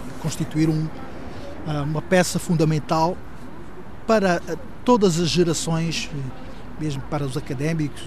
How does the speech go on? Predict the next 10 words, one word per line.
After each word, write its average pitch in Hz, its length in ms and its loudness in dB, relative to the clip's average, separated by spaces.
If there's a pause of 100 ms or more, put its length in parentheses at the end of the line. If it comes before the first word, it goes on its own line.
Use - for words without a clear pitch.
(160)
os - 100 -8
curiosos, 139 560 -2
et 131 140 -6
cetera, 143 380 -4 (880)
os, - 240 -8
os 135 100 -6
amantes 147 340 -2
do 143 100 -6
hip-hop, 143 320 -6 (600)
perceberem 165 600 2